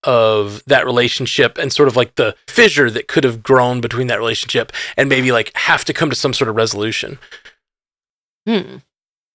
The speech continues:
Speaker 1: But I do love, uh, love what it is. It also, <laughs> I have one,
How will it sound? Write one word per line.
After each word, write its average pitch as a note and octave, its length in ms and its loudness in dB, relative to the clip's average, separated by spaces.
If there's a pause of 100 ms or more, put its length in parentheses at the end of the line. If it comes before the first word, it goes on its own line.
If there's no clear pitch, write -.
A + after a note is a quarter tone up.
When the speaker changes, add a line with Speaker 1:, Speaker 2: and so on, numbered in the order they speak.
(520)
Speaker 1:
But C#3 240 2
I A#2 80 -2
do G#2 140 -6
love, G2 440 -4 (480)
uh, G2+ 300 -2
love C3+ 240 4
what B2 100 2
it A#2 60 0
is. A2 140 -4
It E3 60 4
also, C#3+ 420 4 (260)
<laughs> - 280 -20
I - 1300 -8
have B2+ 140 4
one, D#3+ 260 4